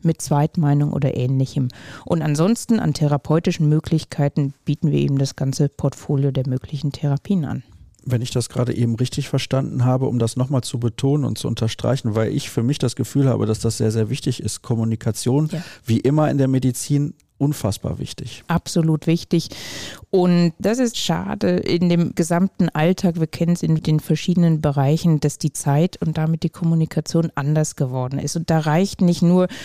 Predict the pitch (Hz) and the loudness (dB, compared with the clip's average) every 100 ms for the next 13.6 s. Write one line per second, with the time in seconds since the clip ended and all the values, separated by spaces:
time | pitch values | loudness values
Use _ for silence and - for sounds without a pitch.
0 | - - 170 160 160 - 160 156 151 - | -10 0 2 2 0 -2 2 2 0 -4
1 | - 117 143 160 165 - 175 151 156 - | -8 -6 -4 -2 -2 0 -2 0 -4 -4
2 | - 151 165 - 156 151 160 208 202 175 | -8 -4 -6 -4 0 0 0 -2 2 4
3 | 170 170 170 156 160 233 - - 170 180 | 6 4 4 0 2 0 -2 0 2 4
4 | 175 151 - 175 165 151 147 - 196 170 | 2 0 0 0 2 2 0 2 4 4
5 | 160 160 151 - 143 - - - - - | 4 2 0 0 -4 -4 -12 -18 -18 -8
6 | - 160 165 160 160 190 - 185 170 - | -4 -2 -2 0 2 2 2 4 4 2
7 | - 156 151 160 - - - 151 151 - | -4 0 2 2 0 -2 -2 -2 -2 -2
8 | 151 147 - 165 180 185 175 156 151 147 | -2 -2 0 2 4 4 4 0 0 0
9 | 143 165 175 - - 135 143 151 147 147 | 2 0 0 -4 -6 -2 0 0 2 0
10 | - 147 135 - 165 - 156 151 147 147 | 0 0 0 0 -2 0 -2 2 4 4
11 | 151 - - - - - 160 170 208 247 | 2 -2 -16 -18 -20 -8 0 2 2 0
12 | 277 254 - - 196 214 170 160 156 - | 0 0 -2 -2 -2 2 0 2 0 0
13 | - 180 170 160 165 170 | 0 0 2 2 2 2